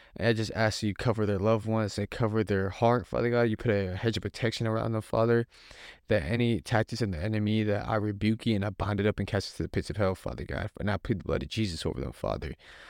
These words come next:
So, Lord, I just wanna say thank you for this individual and that you have somebody set for them, somebody who's gonna cherish their moments with them, love on them, Lord, and just really represent you in it, Father God.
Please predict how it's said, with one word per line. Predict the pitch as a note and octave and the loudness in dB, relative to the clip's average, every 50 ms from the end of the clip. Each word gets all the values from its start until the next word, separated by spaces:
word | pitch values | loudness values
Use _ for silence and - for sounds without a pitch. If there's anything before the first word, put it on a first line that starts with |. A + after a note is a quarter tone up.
| - - | -20 -16
So, | - - A2+ | -6 -2 0
Lord, | G#2+ G#2+ A#2 A#2 A#2 | 2 4 6 6 6
I | A#2 | 4
just | G#2+ - | 2 2
wanna | - A#2 | 0 -2
say | - - G2+ F#2 | 0 -2 -4 -2
thank | - G#2 G2 - | -2 -4 -4 -4
you | - | -6
for | - - | -6 -6
this | F#2+ F#2+ - | -6 -4 -4
individual | F2+ G2 G2 G2 F2+ G2 G2 F#2+ - G2+ G2+ | -4 -2 -2 -2 0 0 0 0 0 0 0
and | G#2 G2 | 0 0
that | G2+ F#2+ | -2 0
you | G#2+ A2+ A#2+ B2 | 0 0 2 2
have | A2 G2 A2 A2 A#2 A2+ | 2 2 4 4 4 4
somebody | - A2 G2+ G2+ G2+ G2 G2 G2 | 2 -2 -2 0 -2 -2 -2 -4
set | - - - - - | -2 -2 -4 -4 -4
for | - - - G2+ | -8 -10 -6 -4
them, | F#2+ F2 F2+ G2 | -4 -4 -4 -6
somebody | - - A2 A2 A2+ A2 G#2 G#2 | -6 -4 -2 -2 0 0 0 0
who's | G2 F#2+ F#2+ G2 F#2 - | 0 0 0 0 -2 -2
gonna | - G#2 G2 F#2 F#2+ - - - - - - - - _ _ _ _ - | -2 0 0 0 -2 -4 -6 -14 -20 -20 -20 -20 -20 _ _ _ _ -6
cherish | - - C3 A#2 A#2+ A#2+ A2+ - | 0 4 6 6 6 6 4 2
their | - G#2+ | 0 0
moments | A2+ A2 G#2+ A2 A2 G#2+ G#2 - - | 2 2 2 2 2 0 0 -2 -4
with | A2 - | -6 -2
them, | - A2 G#2+ G#2 G#2+ G#2+ A2 A2 A2+ | -2 0 0 0 -2 -2 -4 -6 -6
love | G2+ F#2+ G#2+ A2+ A#2 G#2+ | 0 4 6 6 6 6
on | A2+ G#2+ G#2+ G#2+ | 4 2 2 2
them, | A2 A2 G#2+ G#2+ | 0 0 0 0
Lord, | G2+ G#2+ G#2+ G#2+ A2 A2 G#2 - - | 0 2 2 2 2 2 2 0 -2
and | - G2+ G#2 | -4 -2 0
just | G2+ G#2 G2 G2+ | 0 0 0 0
really | G2 A2 A2+ A2+ | 0 2 2 4
represent | G#2+ A2 A2 G#2 - A2 G2 G2 G#2 G#2+ G#2+ G2+ C2 C#2 | 4 4 2 2 2 -2 -4 -2 0 0 0 0 -2 -2
you | G2+ G#2+ A2 A2+ G#2+ F#2+ | 0 2 2 2 2 2
in | D2 E2+ G2 F#2 | 0 -2 -2 -4
it, | F2 - - | -4 -6 -6
Father | - - - - - - | -8 -6 -6 -4 -4 -6
God. | - - A#1+ A1 - - | -4 -4 -4 -4 -4 -6